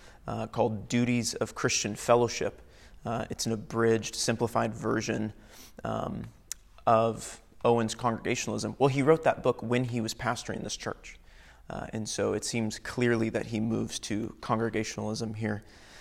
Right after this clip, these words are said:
Really, really good, easy to read. That's the easiest book of Owen to read by far. So if you want an introduction, I'd start there. But anyways, his knowledge and fame in England begins to grow. He begins to preach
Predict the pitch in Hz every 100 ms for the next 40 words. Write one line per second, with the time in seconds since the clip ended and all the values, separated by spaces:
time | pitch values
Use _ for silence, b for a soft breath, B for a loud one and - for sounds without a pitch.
0 | B B B B B 120 143 143 120 113
1 | 104 120 113 110 B B - 131 120 117
2 | 107 110 110 110 104 B - 165 127 -
3 | 135 120 113 - 113 - - 110 110 117
4 | 110 101 - 98 - - - - 113 120
5 | 120 113 110 - - - - - - -
6 | - - - - - - - - - -
7 | - - - - - 135 165 147 151 139
8 | 107 120 139 131 117 - 127 135 123 -
9 | 123 131 143 135 117 120 - 90 - 113
10 | 120 160 196 B B B B B - 113
11 | 120 127 127 - 120 - - 131 - -